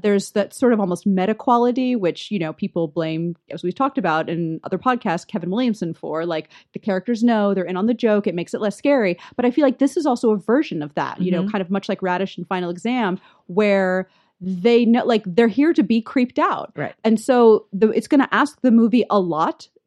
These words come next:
Speaker 1: to do a lot to really scare them. Because in the beginning, any creak, any whatever, they're just like, "Nah, it's fake. Let's find the fake. Let's find the switch. Let's
Speaker 2: Yeah.
Speaker 1: find the speakers." And they're very savvy about it. And I really like that.
Speaker 2: Yeah, I do too. And I like how Peter tells Scott, like, he's too into it.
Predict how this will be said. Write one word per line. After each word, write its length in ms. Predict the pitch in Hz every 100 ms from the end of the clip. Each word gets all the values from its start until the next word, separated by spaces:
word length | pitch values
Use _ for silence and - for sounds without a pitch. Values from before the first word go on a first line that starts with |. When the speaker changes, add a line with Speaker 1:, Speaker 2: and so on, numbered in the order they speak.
| -
Speaker 1:
to 100 | 233
do 240 | 175 202
a 20 | 247
lot 340 | 165 151 -
to 100 | -
really 320 | 214 196 220
scare 300 | 214 - 320
them. 140 | 415 151
Because 240 | 170 240
in 80 | 220
the 40 |
beginning, 440 | 208 208 294 277 233 220
any 220 | 240 254
creak, 440 | - 254 247 247
any 200 | - 226
whatever, 680 | 226 208 226 233 226 220 208 - _ _ _
they're 100 | 214
just 140 | 220
like, 140 | 240 233
"Nah, 200 | 214 185
it's 140 | -
fake. 240 | - 156 208
Let's 160 | 202
find 160 | 226 202
the 40 |
fake. 280 | 175 170 160
Let's 140 | 185
find 180 | - 214
the 40 | 208
switch. 340 | - 175 -
Let's 120 | 180
Speaker 2:
Yeah. 80 | 160
Speaker 1:
find 140 | 208
the 40 | 196
speakers." 480 | - 185 175 165 -
And 380 | 180 185 180 196
they're 140 | 214 214
very 220 | 240 339
savvy 360 | - 320 427 233
about 240 | 156 147
it. 40 |
And 100 | 160
I 80 | 165
really 240 | 392 269 208
like 220 | 269 -
that. 260 | 131 101 -
Speaker 2:
Yeah, 220 | 180 196 185 -
I 120 | 185
do 100 | 208
too. 220 | 226 185
And 120 | 180
I 80 | 196
like 240 | 190 220 226
how 280 | 208 196 - - _ _
Peter 240 | 202 175
tells 240 | 175 175 170
Scott, 300 | - 151 -
like, 100 | 160
he's 240 | - 165
too 240 | - 180 165
into 300 | 135 143 156
it. 200 | 196